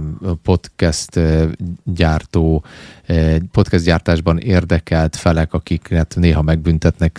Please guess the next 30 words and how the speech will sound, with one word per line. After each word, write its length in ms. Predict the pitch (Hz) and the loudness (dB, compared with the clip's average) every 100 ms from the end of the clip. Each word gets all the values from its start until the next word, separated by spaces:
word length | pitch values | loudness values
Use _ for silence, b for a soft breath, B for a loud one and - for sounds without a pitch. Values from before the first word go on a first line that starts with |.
| - | -2
nem 100 | 85 | 0
tudom, 160 | - 78 | 0 -2
hogy 80 | 71 | -2
ez 60 | - | 0
hogy 180 | 82 | 2
lehetséges, 720 | 78 80 80 - 85 80 82 | 2 2 0 0 2 2 0
tehát, 200 | - 80 | 0 0
hogy 160 | - 80 | 0 0
egyszer 300 | 80 - 80 | 0 -2 -4
kapnak 400 | - 80 80 - | -2 -2 -2 -2
ilyen 160 | 69 71 | -6 0
parkolásbüntetést, 1160 | 87 87 87 82 80 82 - 80 85 80 - B B B B | 0 2 2 2 2 -2 0 0 2 0 -2 B B B B
em, 640 | 85 80 80 82 85 87 - | -2 0 0 0 -2 -6 0
ugyanazon 460 | 131 101 90 87 85 | 2 4 4 2 2
a 40 | |
helyen, 340 | 76 80 80 - - 104 | 2 4 4 2 0 2
ugyanazon 400 | 92 87 82 80 | 4 4 4 2
a 40 | |
héten 400 | 80 78 - - | 0 0 0 -2
harmadjára, 800 | - 95 98 95 92 87 87 87 B B B | 2 2 4 4 4 4 4 4 B B B
mert 180 | 85 82 | 2 4
nem 260 | - 87 104 | 4 4 4
jut 200 | 98 95 | 2 2
el 100 | 90 | 2
az 100 | 87 | 2
agyukig, 360 | 92 90 85 92 | 0 0 -4 -2
hogy 160 | 90 | 0
ezt 140 | 87 - | 0 2
nem 180 | 90 90 | 2 4
lehet. 320 | 87 87 | 2 2